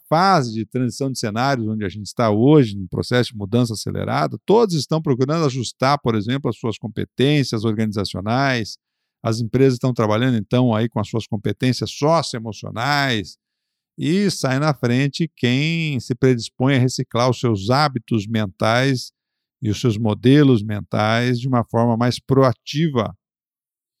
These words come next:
Três, traga pra si a responsabilidade pelos próprios resultados. Esquece essa história de justificar ou de culpar outras pessoas quando as coisas não vão bem.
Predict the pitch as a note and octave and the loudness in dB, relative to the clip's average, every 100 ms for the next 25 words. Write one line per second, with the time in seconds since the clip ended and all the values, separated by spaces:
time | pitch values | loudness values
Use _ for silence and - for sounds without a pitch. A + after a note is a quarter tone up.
0 | _ _ _ _ _ _ _ _ _ _ | _ _ _ _ _ _ _ _ _ _
1 | _ _ - C#3+ E3 F#3 F#3+ F#3+ F3+ - | _ _ 0 4 4 6 6 4 2 0
2 | D3 D3+ E3+ D3 E3 A#2+ - - E3 F#3+ | 2 4 4 2 0 0 -4 -6 0 2
3 | C3+ B2 A#2+ B2 G#2+ A#2 G#2+ A2 B2 A2+ | 2 2 -2 -6 -2 -2 -2 0 -2 -2
4 | A2+ - - A2+ A#2+ - G#2 A2 G2+ - | -6 -8 -4 -2 0 -2 -6 -6 -8 -8
5 | G#2 - - - - - - C#3+ E3+ - | -8 -8 -12 -20 -20 -10 0 2 2 0
6 | B2+ A#2+ G2 A2+ B2 B2 A2+ G#2+ G#2+ - | -4 -4 -2 2 4 4 0 -4 -8 -8
7 | A2+ - A#2+ C3 C3+ C3 A2+ A2+ A2+ A#2 | -10 -4 0 0 0 -4 -2 0 0 -2
8 | G#2 G#2 F#2+ A#2 A2 A#2 A2+ G#2 - A#2 | -6 -6 -6 -6 -6 -6 -6 -8 -4 -4
9 | A2 A#2+ C3 G#2 - | -4 -6 -6 -8 -12